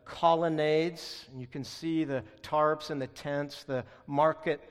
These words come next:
stalls here in Athens, people buying and selling. It's where business owners would come to hire people. Children would be playing in the streets. You would have animals walking about, a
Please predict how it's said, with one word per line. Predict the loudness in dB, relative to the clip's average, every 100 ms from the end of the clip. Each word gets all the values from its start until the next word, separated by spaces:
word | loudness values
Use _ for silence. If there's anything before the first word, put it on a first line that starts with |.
| -18
stalls | -12 -12 -4 2 4 4 2 -2 -8 -16 -20 _ _
here | -6 -2 0
in | -2 -6
Athens, | -4 -4 -4 -6 -8 -8 -10
people | -10 -6 -6
buying | -2 2 2 2 -2 -2 -4 -6
and | -10 -12
selling. | -10 -8 -6 -6 -8 -10 -12 -16 _ _ _ _ _ _ -10
It's | -8 2
where | 4 4 2 -2
business | 0 2 0 -2 -2
owners | 2 2 2 -2
would | -8 -4
come | 2 2 2
to | -4
hire | -6 -8 -6 -6
people. | -6 -10 -8 -6 -8 -10 -18 -8
Children | 0 2 2 -4 -4
would | -6
be | -6 -8 -10 -20
playing | -10 -2 0 0 0 -2
in | -4
the | -6
streets. | -8 -6 -4 -4 -6
You |
would | -6
have | -2 -4 -6 -14 -2
animals | 0 2 0 -2 -4 -8 -16 -14
walking | -2 0 0 -4 -6 -6 -10 -12
about, | -4 0 2 2 0
a | -2